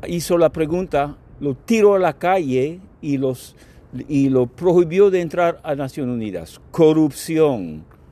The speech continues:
en Tegucigalpa, corrupción en Naciones Unidas.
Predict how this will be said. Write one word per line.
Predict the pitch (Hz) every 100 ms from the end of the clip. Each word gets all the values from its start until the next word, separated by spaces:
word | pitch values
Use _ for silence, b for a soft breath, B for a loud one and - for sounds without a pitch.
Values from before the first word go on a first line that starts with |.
| - - - - - - - - -
en | 117 110
Tegucigalpa, | 117 104 92 90 82 76 - 123 151 - - - -
corrupción | 151 151 143 - 160 156 143 113 98
en | 107
Naciones | 110 - 110 107
Unidas. | 101 92 82 78 - -